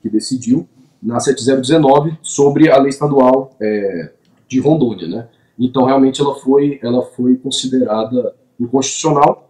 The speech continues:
não por um critério material da lei, né? O que eu quero dizer, não pelo conteúdo em si, mas porque o argumento que foi utilizado,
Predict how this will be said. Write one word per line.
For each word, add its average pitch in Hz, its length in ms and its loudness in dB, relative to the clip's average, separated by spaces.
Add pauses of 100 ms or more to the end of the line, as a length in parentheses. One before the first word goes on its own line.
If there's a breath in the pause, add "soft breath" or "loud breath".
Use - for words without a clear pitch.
(160)
não 165 300 6
por 214 240 2
um 208 200 2
critério 196 520 2
material 190 580 4
da 143 100 -4
lei, 104 240 -4
né? 95 100 -16
O 127 40 -14
que - 80 -10
eu - 40 -14
quero 139 180 -2
dizer, - 360 -10 (200 soft breath)
não 165 200 2
pelo 202 220 4
conteúdo 180 520 2
em 175 80 -4
si, - 360 -4 (320)
mas 123 220 -10
porque 143 760 0
o 127 140 4
argumento 127 440 2
que - 80 -20
foi 127 140 4
utilizado, 113 680 -4